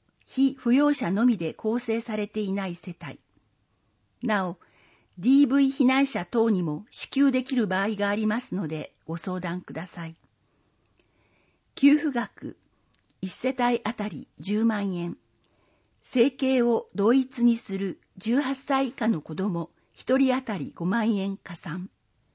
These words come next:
共通事項、申請、七月中旬より対象者、世帯へ確認書を順次発送します。必要事項を記入の上、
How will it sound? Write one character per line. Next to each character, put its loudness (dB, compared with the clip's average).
共 6
通 2
事 -2
項、 -8
申 4
請、 -4
七 2
月 -2
中 2
旬 6
よ 4
り -6
対 2
象 0
者、 -6
世 -4
帯 0
へ -4
確 0
認 12
書 2
を -2
順 8
次 -4
発 -12
送 -2
し -4
ま -6
す。 -16
必 2
要 6
事 0
項 0
を -6
記 2
入 6
の 2
上、 -6